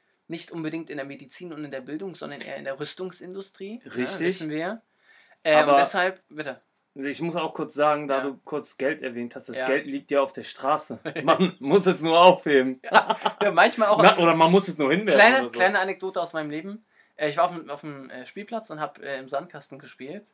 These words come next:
Speaker 1: ja. <laughs> Und
Speaker 2: Wie,
Speaker 1: dann
Speaker 2: war,
Speaker 1: hab ich
Speaker 2: warst du da noch minderjährig,
Speaker 1: Nee,
Speaker 2: oder?
Speaker 1: da war, da war ich noch minderjährig, ja. Und dann hab ich so ein bisschen gebuddelt und dann hab ich einfach zwei Euro gefunden.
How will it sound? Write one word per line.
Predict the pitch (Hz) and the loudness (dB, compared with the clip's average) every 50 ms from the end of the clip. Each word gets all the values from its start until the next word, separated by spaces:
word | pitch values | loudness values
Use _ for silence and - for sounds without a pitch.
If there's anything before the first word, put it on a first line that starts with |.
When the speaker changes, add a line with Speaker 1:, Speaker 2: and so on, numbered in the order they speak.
| _ - | _ -10
Speaker 1:
ja. | 139 143 160 185 _ _ _ _ _ _ _ _ _ - | -6 -6 -6 -8 _ _ _ _ _ _ _ _ _ -20
<laughs> | - - - 156 | -18 -16 -14 -14
Und | - 165 151 - _ - 190 - - 117 | -10 -10 -12 -12 _ -16 -12 -8 -4 -4
Speaker 2:
Wie, | 135 135 | -4 0
Speaker 1:
dann | 131 - 123 | 0 2 4
Speaker 2:
war, | 131 - | 6 6
Speaker 1:
hab | - | 6
ich | 143 | 6
Speaker 2:
warst | 160 165 - | 4 4 2
du | 185 | 4
da | 156 170 170 | 6 6 6
noch | 160 143 | 6 4
minderjährig, | 135 156 190 254 302 311 294 294 294 190 269 | 0 0 -2 -4 -6 -8 -6 -8 -8 -4 0
Speaker 1:
Nee, | 220 240 214 | 2 2 2
Speaker 2:
oder? | 208 214 208 | 8 8 10
Speaker 1:
da | 190 | 10
war, | 185 190 - _ - - - - | 10 6 4 _ -20 -16 -4 0
da | 156 | 2
war | - | 2
ich | - 220 | 2 0
noch | 214 | 0
minderjährig, | 208 208 190 156 139 135 135 139 139 135 | -2 0 -2 0 -2 -2 -6 -8 -8 -4
ja. | 143 135 131 131 _ _ _ _ _ _ _ - | -4 -4 -4 -6 _ _ _ _ _ _ _ -8
Und | 143 | -4
dann | 143 151 | 0 0
hab | 180 220 | 0 0
ich | 220 | 0
so | 208 | -4
ein | 190 175 | -4 -6
bisschen | 180 196 220 202 | -6 -8 -8 -8
gebuddelt | 165 156 147 160 185 220 269 285 294 | -8 -8 -4 -4 -4 -4 -4 -8 -10
und | 170 160 | -8 -6
dann | 156 160 | -4 -4
hab | 180 202 | -4 -4
ich | 208 | -6
einfach | 190 196 208 | -6 -6 -8
zwei | - - - | -10 -8 -10
Euro | - 220 180 135 | -10 -10 -10 -12
gefunden. | - - 202 - 240 208 _ | -14 -16 -18 -18 -20 -20 _